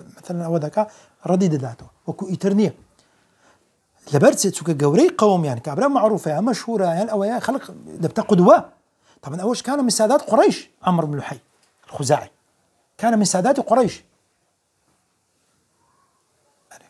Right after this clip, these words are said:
کاکە بزانە عامە. کانە من ساداتی قوڕەیش لۆیش کە هاتەوە قەومەکەی بەجیان کرد. هێدی، هێدی سەنەم بەڵاو بووە. لۆیە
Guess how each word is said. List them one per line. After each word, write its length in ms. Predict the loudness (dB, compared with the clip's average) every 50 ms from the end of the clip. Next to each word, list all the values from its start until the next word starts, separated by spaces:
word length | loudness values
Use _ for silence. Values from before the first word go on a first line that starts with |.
| _
کاکە 240 | -20 -20 -20 _ -20 -20
بزانە 300 | -18 -18 -16 -16 -16 -16 -16 -14
عامە. 260 | -12 -12 -12 -12 -14 -18 _ _ _ _ _ _ _ _ _ _ _ _ _ _ _ _ _ _ _ _ _ _ _ -20 -20 -20 _ _ -20 -20 _ _ _ _ _ _ _ _ _ _ _ -4
کانە 160 | -2 0 2 2
من 80 | 2 0 0
ساداتی 280 | 2 4 2 2 2 -2 -6
قوڕەیش 280 | -4 -2 -2 -2 -2 -6 -12 _ _ _ _ _ _
لۆیش 200 | 0 0 0 0 -2
کە 60 | -2 0 2
هاتەوە 300 | 2 2 4 2 2 2 0 -2 -6
قەومەکەی 360 | -6 -6 -4 -4 -4 -4 -4 -4
بەجیان 340 | -2 0 0 0 2 0 -2 -4
کرد. 120 | -8 -16 _ _ _ _ _ _ _ _ _ _ _ _ -6
هێدی، 200 | -4 -2 -2 -2 -2
هێدی 140 | -2 -2 -2 -2 -2
سەنەم 240 | -2 -2 -2 -2 -4 -8 _ _ _ _ _ _ _
بەڵاو 260 | 2 4 4 4 4 2
بووە. 180 | 0 -4 -6 -6 -10 _ _ _ _ _ _ _ _ 2
لۆیە 180 | 4 4 4